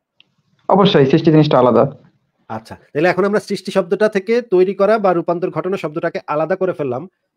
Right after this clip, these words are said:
Speaker 2: এখন আমরা শুধুমাত্র সৃষ্টি শব্দটা নিয়ে কথা বলবো। আমরা কিন্তু আর ক-, আর তৈরি করা বা রূপান্তর ঘটানো, ঘটানো এই যে শব্দগুলা নিয়ে আম-, এখন আর আমরা কথা বলবো না, আমরা শুধুমাত্র সৃষ্টি শব্দটা নিয়ে কথা বলবো।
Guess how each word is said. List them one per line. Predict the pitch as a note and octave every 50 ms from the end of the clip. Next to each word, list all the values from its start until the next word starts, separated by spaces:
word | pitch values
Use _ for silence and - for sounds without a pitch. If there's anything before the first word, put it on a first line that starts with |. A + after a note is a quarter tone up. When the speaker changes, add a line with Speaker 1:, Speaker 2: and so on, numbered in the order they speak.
| _ -
Speaker 2:
এখন | D#3+ - G3+
আমরা | G#3+ G#3+ G#3+ A#3
শুধুমাত্র | A3 - G3 G3 G3+ A3+ A3+ A3+ G#3
সৃষ্টি | - - A#3 G#3+ - - B3
শব্দটা | - G#3 G#3 E3+ F#3+ F#3+ F3+
নিয়ে | E3+ E3 D3
কথা | C#3 B2 A#2 A2+
বলবো। | A2+ A2 G#2 G#2 G#2 - _ _ _ _
আমরা | C3+ D3+ F#3 G3
কিন্তু | F#3+ G#3 G#3 F#3+ - A3 G#3+ G3 - _ _ -
আর | D3 E3 F3
ক-, | E3+ G3+ G3
আর | - E3 E3+ F#3 F3+ -
তৈরি | - A3+ A#3+ A#3+ A#3+ A3
করা | A3 A3+ A3 A3
বা | G#3+ G#3+
রূপান্তর | F#3 F#3+ - G#3 G#3 G3+ G#3+ G3+
ঘটানো, | - F3 F#3 G3 G3+ G3+ G3+ G3 - -
ঘটানো | - D#3 - F#3+ F#3 G3+ -
এই | - G3+ G3+
যে | F3 F#3 -
শব্দগুলা | - - F3+ F3 F#3+ F#3 F#3+ F#3+
নিয়ে | F#3+ F#3+ F#3+
আম-, | F3 D#3+ D#3
এখন | D#3 D#3 D#3+ D#3+
আর | E3 D#3+
আমরা | D#3 D#3 D3+ D3+
কথা | - C#3 C3 C3+
বলবো | C3+ C#3+ C#3 E3
না, | G3 G3+
আমরা | F3+ D#3
শুধুমাত্র | C3+ D3+ D3+ D3+ D#3+ - F#3+
সৃষ্টি | F#3+ - A3 G3 - -
শব্দটা | G3+ - F3 D3 D#3+ D3
নিয়ে | C#3 C3+ B2 A2+
কথা | A#2+ - A2+
বলবো। | A2 A#2+ A#2+ C#3+ G3 G#3+